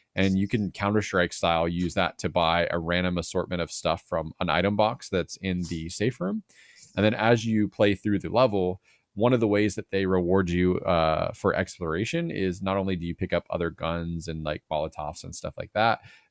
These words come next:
but you can also find those coins, and sometimes quite a lot of them. And then when you make it to the next safe room,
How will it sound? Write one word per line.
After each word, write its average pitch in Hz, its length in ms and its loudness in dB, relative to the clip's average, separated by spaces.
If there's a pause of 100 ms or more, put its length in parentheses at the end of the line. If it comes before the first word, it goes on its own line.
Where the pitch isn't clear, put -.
but 90 120 2
you 92 100 -2
can 104 120 0
also 95 300 2
find 90 480 -2
those 85 240 -4
coins, 131 640 -6 (100)
and 87 380 -4
sometimes 104 380 -2
quite 104 160 4
a 85 60 2
lot 95 200 6
of 85 100 2
them. 80 320 -2
And 87 160 -2
then 85 160 -2
when 87 140 -2
you 85 80 -4
make 87 180 -2
it 87 80 -10
to - 60 -20
the 85 80 -6
next 78 240 -6
safe 82 220 -4
room, 80 280 -6